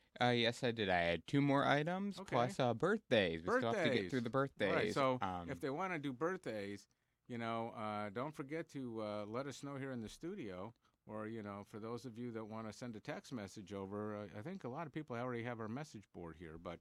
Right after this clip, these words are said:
Speaker 2: uh, I'll let 'em have it anyway. You know,
Speaker 1: Give
Speaker 2: Jim
Speaker 1: them the phone number.
Speaker 2: Well, you know, it's nine nine nine,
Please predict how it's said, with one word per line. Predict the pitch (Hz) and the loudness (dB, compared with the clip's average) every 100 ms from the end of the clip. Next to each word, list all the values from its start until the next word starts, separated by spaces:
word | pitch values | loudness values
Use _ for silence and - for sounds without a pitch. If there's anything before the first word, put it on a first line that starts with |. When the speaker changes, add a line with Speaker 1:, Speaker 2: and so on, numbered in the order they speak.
| - | -10
Speaker 2:
uh, | 82 - - - _ _ _ - | -12 -12 -20 -20 _ _ _ -10
I'll | 156 180 | -6 -2
let | 160 131 | -2 -2
'em | 104 | -4
have | 104 95 | -4 -6
it | 92 | -8
anyway. | 85 85 80 76 78 98 | -10 -12 -14 -14 -16 -14
You | |
know, | 95 | -8
Speaker 1:
Give | 104 123 | -4 0
Speaker 2:
Jim | 143 | 2
Speaker 1:
them | |
the | 156 | 2
phone | 131 104 | 2 0
number. | 90 85 95 139 _ _ _ _ | 0 -4 -6 -10 _ _ _ _
Speaker 2:
Well, | 151 151 | -4 -2
you | 151 151 | 0 -2
know, | 143 | -2
it's | 131 160 | -4 -6
nine | 180 180 165 | -6 -4 -2
nine | 147 139 127 | -2 -2 -2
nine, | 117 110 107 104 | -4 -6 -6 -6